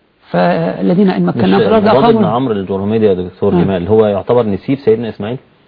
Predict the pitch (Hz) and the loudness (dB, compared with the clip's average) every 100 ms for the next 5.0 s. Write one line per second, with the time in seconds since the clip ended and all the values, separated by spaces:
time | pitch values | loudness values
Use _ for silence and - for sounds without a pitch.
0 | _ _ - 208 208 208 277 254 226 220 | _ _ -2 2 4 2 2 2 2 0
1 | - 240 - 233 214 214 185 262 202 208 | -2 -2 -2 0 2 0 0 -2 0 2
2 | 220 262 302 254 190 277 262 233 226 214 | 2 2 2 0 0 0 0 -4 -2 0
3 | - 101 101 - 135 143 131 139 139 123 | 0 -2 -6 -2 -2 -2 -2 -2 0 4
4 | 143 120 107 160 139 110 117 107 95 | 4 2 0 -2 -2 0 0 0 -2